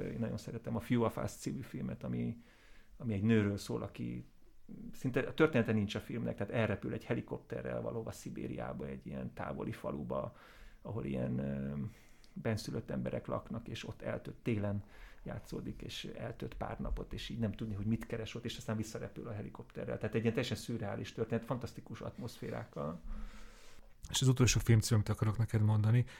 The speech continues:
Speaker 2: nekem tök meglepő volt, hogy talán a leghíresebb szovjet partizán filmet, a Káváriát nem láttad,
Speaker 1: Mhm.
Speaker 2: viszont most a,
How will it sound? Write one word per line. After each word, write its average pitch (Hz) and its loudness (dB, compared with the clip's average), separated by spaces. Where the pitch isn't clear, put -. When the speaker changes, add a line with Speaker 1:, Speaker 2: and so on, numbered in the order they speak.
Speaker 2:
nekem 131 6
tök 123 8
meglepő 107 6
volt, 117 4
hogy 117 6
talán 104 8
a 104 6
leghíresebb - 2
szovjet 104 6
partizán 107 4
filmet, 104 4
a 104 -2
Káváriát 98 4
nem 101 4
láttad, 107 6
Speaker 1:
Mhm. 107 10
Speaker 2:
viszont 120 8
most 120 8
a, 117 10